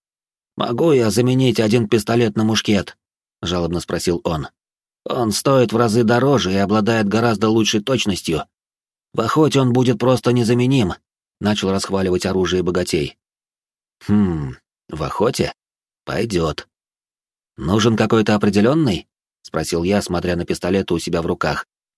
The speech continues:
которые немного отличались друг от друга. «Этот».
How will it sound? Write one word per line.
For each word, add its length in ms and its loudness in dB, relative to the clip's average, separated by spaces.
которые 420 0
немного 400 2
отличались 460 0
друг 220 -4
от 100 -2
друга. 340 -6
«Этот». 560 -2